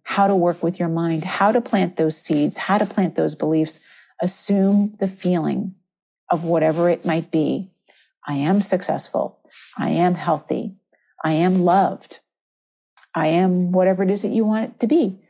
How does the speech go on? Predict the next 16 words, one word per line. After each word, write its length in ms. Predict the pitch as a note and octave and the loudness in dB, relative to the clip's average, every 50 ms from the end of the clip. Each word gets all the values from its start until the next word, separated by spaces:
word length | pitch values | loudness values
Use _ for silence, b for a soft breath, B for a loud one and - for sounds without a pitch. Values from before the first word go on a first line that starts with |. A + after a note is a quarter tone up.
| b b b b - | b b b b -12
Assume 500 | - D#3+ - - - G#3+ G#3 G#3+ G#3+ G#3+ | -10 -10 -8 -4 0 0 2 2 4 4
that 240 | G3+ F#3 F#3 - - | 2 2 0 -4 -6
feeling 300 | - G#3 G3 F#3+ F#3 F3+ | -4 -2 0 2 2 2
now. 380 | E3+ D#3+ D#3+ D#3+ D#3+ D#3+ E3 - | 2 0 0 2 0 0 -2 0
Let 240 | - D#3+ D#3 - - | 0 2 2 2 0
yourself 380 | - F#3 - - F#3+ E3+ E3 - | -2 -4 -2 -2 -2 -2 -2 -4
fall 280 | - - E3 D#3 D#3 | -4 -2 0 0 0
asleep 560 | D3+ D#3 - - - F#3 F#3+ A3+ C#4+ - - - _ _ _ _ _ _ _ _ _ _ - | -2 -4 -6 -4 0 0 2 2 2 -2 -4 -20 _ _ _ _ _ _ _ _ _ _ -10
feeling 380 | - - F3+ F#3 E3+ E3 D#3+ | -4 0 0 2 2 0 0
that 180 | D#3+ D#3 - - | 0 0 0 0
way 360 | - D#3 D3+ D3+ D3+ D3+ - - | 0 2 2 2 2 0 -2 -4
and 180 | E3 D#3+ D#3+ | -4 -2 -2
watch 380 | E3 E3+ E3 D#3+ - - - - | -2 -2 -2 -4 -4 -6 -8 -6
the 80 | - | -4
miracles 580 | D#3 D#3 D#3+ D#3+ D#3+ D#3+ - D#3+ D3+ D3 - - - | -4 -2 -2 -2 -4 -2 -2 -2 -2 -2 -4 -8 -8
unfold. 640 | - C#3+ D3 D3 - - - A2+ A2 - - - - | -8 -8 -8 -8 -6 -4 -2 -2 -2 -2 -6 -12 -16